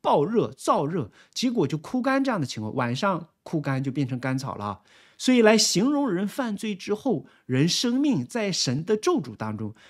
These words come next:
神公义的审判当中，人生命的这种短暂哈。然后第三部分七节到十节就谈到了神的怒气。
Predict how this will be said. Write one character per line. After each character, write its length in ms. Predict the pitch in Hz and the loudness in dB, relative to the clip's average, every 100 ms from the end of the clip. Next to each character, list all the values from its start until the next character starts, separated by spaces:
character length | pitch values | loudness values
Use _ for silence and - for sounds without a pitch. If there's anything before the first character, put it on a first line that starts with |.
| _ | _
神 280 | - 160 185 | -2 -2 0
公 220 | 262 294 | 0 0
义 120 | 339 | 0
的 80 | 214 | 0
审 240 | - 104 | -2 -6
判 340 | 110 262 165 - _ _ _ _ _ _ | -6 -4 -4 -8 _ _ _ _ _ _
当 260 | 170 170 | 2 2
中， 240 | 156 156 - | 0 -2 -2
人 300 | 123 123 185 | -2 0 0
生 320 | - 254 247 | 0 0 0
命 220 | 262 262 | 0 0
的 100 | 156 | -2
这 120 | 139 | -6
种 240 | - 110 - _ _ _ _ _ | -4 -6 -6 _ _ _ _ _
短 220 | 156 - | -6 -6
暂 240 | 104 208 110 | 0 2 2
哈。 180 | 90 - _ _ _ _ | -6 -16 _ _ _ _
然 160 | 143 190 | 6 8
后 80 | |
第 180 | 269 311 | 8 6
三 280 | - 285 311 | 8 6 6
部 140 | 330 | 2
分 180 | 160 117 | 2 2
七 240 | 113 - 226 | 0 -2 -2
节 160 | 185 | -2
到 120 | 113 | -2
十 260 | 113 - 143 | -2 -2 -2
节 220 | 156 113 | -2 -4
就 140 | 90 127 | -4 -8
谈 280 | - 113 | -6 -6
到 120 | 147 156 | -4 -4
了 100 | 123 | -4
神 160 | 110 | -4
的 100 | 117 | -4
怒 200 | 165 180 | 0 -2
气。 340 | 117 - 113 | -2 -6 -6